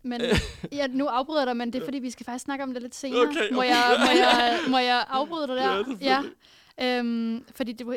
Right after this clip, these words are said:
Speaker 1: du har helt ret. Han har lavet de her meget bombastiske og virkelig, apropos, altså sådan, nu har vi snakket om det tidligere med Anders Samuelsen og L A, det der med at kravle op i et træ, ikke? Virkelig kravlet op i nogle træer, ikke? Hvor det så også bliver ekstra svært at komme tilbage igen. Men, men jeg vil simpelthen lige tage tiden lidt mere tilbage end det.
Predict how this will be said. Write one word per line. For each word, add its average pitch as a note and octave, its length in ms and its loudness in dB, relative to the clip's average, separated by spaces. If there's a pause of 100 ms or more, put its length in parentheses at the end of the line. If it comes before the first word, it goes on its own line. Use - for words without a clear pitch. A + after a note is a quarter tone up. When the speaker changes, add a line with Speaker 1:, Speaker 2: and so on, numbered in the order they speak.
(100)
Speaker 1:
du B3 80 -8
har A3+ 80 -8
helt C4+ 220 -6
ret. A#3 280 -8
Han A#3+ 220 -8
har A#3 160 -4
lavet A#3 360 -4
de B3+ 100 -14
her A#3 100 -10
meget B3+ 460 -2
bombastiske A#3+ 540 -8
og - 200 -18
virkelig, C4 460 -4
apropos, A3 520 -10
altså - 180 -16
sådan, G3 280 -12
nu A#3 120 -2
har A#3 60 -4
vi G#3 100 -8
snakket G#3+ 240 -8
om G3 80 -8
det G3 100 -16
tidligere A3+ 260 -8
med G#3 100 -8
Anders F#3+ 180 -10
Samuelsen G#3 400 -10
og G3 160 -10
L A3 60 -6
A, G#3+ 100 -4
det G#3+ 120 -12
der A#3 60 -4
med G#3+ 100 -6
at G#3+ 60 -10
kravle G3+ 280 -6
op G#3 80 -8
i A3 40 -8
et G#3+ 60 -12
træ, - 240 -12
ikke? A#3 160 -10 (300)
Virkelig D4 360 -2
kravlet G#3 380 -4
op G#3+ 120 -4
i A#3+ 40 -6
nogle G#3 200 -10
træer, G#3 340 -10
ikke? B3 200 -4
Hvor A3+ 140 -2
det A#3+ 80 -6
så B3+ 120 0
også A#3+ 140 -2
bliver A#3 160 -4
ekstra A3 200 -8
svært G#3 220 -10
at G#3 60 -12
komme A3 160 -12
tilbage G#3+ 260 -8
igen. G3+ 260 -10 (460)
Men, B3 240 -4
men C4 160 0
jeg B3+ 140 0
vil A#3 80 -10
simpelthen D4+ 280 0
lige D4+ 120 -4
tage - 120 -12
tiden E4 260 -4
lidt C#4 140 -4
mere D4 120 -2
tilbage B3 320 -6
end D4+ 100 -2
det. C#4 160 -4